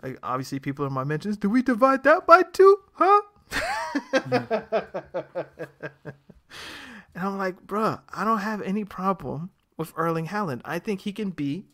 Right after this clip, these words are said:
a great striker. I think he already is a great striker, and he's only twenty, so God knows what he'll be able to do in the next five, six, seven years." However, if you look at the,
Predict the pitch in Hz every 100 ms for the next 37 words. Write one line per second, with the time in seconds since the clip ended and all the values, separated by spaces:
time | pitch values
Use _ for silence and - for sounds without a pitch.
0 | - 147 139 143 185 - - 269 - 131
1 | _ _ _ - 220 277 277 254 269 269
2 | 339 359 160 - - 160 160 165 135 175
3 | 143 135 131 175 220 214 - 269 147 123
4 | - 143 147 143 175 214 220 214 185 175
5 | 170 165 160 160 147 147 160 - - -
6 | - _ 156 156 160 160 - 160 156 -
7 | 156 160 151 151 233 185 - _ _ _
8 | _ _ _ _ - 240 294 277 139 -
9 | _ _ _ _ _ _ _ 254 285 294
10 | 247 269 254 - 196 190 190 175